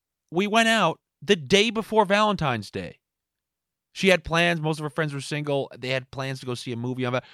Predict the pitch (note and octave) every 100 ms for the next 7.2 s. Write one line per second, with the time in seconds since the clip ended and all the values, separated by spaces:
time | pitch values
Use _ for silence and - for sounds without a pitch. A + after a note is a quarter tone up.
0 | _ A2+ A#2 B2 B2 A#2 A2 A#2 G2+ A2
1 | A#2 A2+ A2+ A2 A2 G#2+ G#2+ G#2 - -
2 | D#3+ C3+ A3 A#3+ A3 E3 D#3 A3+ A3 G#3
3 | G#3 F3+ E3+ G#2+ F2 E2 - - _ _
4 | _ _ _ _ _ _ _ - C4+ D#4+
5 | C4+ D4+ G3+ C#3 B2 B2+ D3+ D3+ F#3 B2
6 | G3+ B3+ G#3 G#3 G#3 C4 D4+ E3+ G#2 F#2+
7 | - -